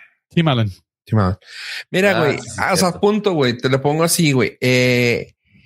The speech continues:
Speaker 2: hay películas que hacen nostalgia, güey, y lo hacen bien, güey, porque te hacen sprinkles sin afectar la historia.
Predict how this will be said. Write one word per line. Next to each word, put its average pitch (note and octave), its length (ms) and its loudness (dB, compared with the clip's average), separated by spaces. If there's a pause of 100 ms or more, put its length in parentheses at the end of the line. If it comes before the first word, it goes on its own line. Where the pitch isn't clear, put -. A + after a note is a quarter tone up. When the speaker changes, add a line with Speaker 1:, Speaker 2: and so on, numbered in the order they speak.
(260)
Speaker 2:
hay F3+ 160 0
películas A3 640 0
que D#3 120 0
hacen D3 300 2
nostalgia, D#3 600 0
güey, F#3+ 400 0 (420)
y D3+ 140 0
lo A#2+ 100 2
hacen C#3 320 2
bien, A#2+ 340 2
güey, D#2 180 -2 (160)
porque A#2 260 -2
te - 140 -2
hacen C#3+ 260 2
sprinkles C#3 520 -2
sin C#3+ 140 2
afectar A2 360 -2
la A#2 80 2
historia. B2 380 0